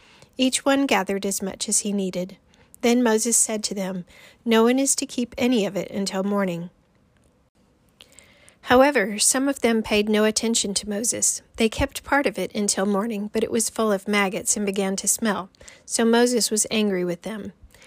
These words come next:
Each morning everyone gathered as much as he needed, and when the sun grew hot, it melted away.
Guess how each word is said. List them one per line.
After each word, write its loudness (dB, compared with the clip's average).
Each 0
morning 2
everyone 2
gathered -2
as -6
much -4
as 0
he -4
needed, -4
and -2
when 0
the 0
sun 0
grew -2
hot, -2
it -2
melted -6
away. -2